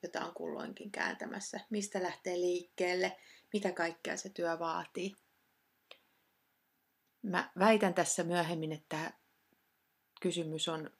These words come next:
oikeastaan sen alkuteoksen tulkinnasta enemmän kuin jostain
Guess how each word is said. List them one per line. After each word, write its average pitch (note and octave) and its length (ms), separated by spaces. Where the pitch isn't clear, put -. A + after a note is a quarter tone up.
oikeastaan E3+ 760
sen - 280
alkuteoksen E3 760
tulkinnasta D#3+ 960
enemmän D3+ 440
kuin D#3 180
jostain - 440